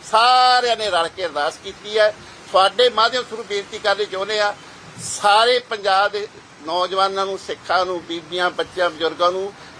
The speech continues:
ਜਿਹੜੇ ਸੋਚਦੇ ਨੇ, ਅਸੀਂ ਇਹ ਨਹੀਂ, ਮੈਂ ਕਹਿੰਦਾ ਬੰਦੀ ਸਿੰਘਾਂ ਬਾਰੇ ਵੀ ਨਾ ਸੋਚੋ, ਉਹਨਾਂ ਮਾਵਾਂ ਭੈਣਾਂ, ਉਹਨਾਂ ਮਾਵਾਂ ਬਾਰੇ, ਉਹਨਾਂ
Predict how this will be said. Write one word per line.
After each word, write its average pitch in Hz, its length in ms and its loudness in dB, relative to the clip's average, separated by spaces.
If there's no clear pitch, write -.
ਜਿਹੜੇ 233 300 4
ਸੋਚਦੇ 233 580 2
ਨੇ, 202 160 -4
ਅਸੀਂ 240 280 -4
ਇਹ 277 160 6
ਨਹੀਂ, 302 140 -4
ਮੈਂ 277 160 2
ਕਹਿੰਦਾ 269 260 2
ਬੰਦੀ 226 320 -4
ਸਿੰਘਾਂ 233 300 0
ਬਾਰੇ 220 260 2
ਵੀ 220 60 -6
ਨਾ 208 120 0
ਸੋਚੋ, 214 360 -8
ਉਹਨਾਂ 220 240 2
ਮਾਵਾਂ 196 480 2
ਭੈਣਾਂ, 180 500 2
ਉਹਨਾਂ 208 240 2
ਮਾਵਾਂ 202 420 4
ਬਾਰੇ, 196 240 2
ਉਹਨਾਂ 214 220 -4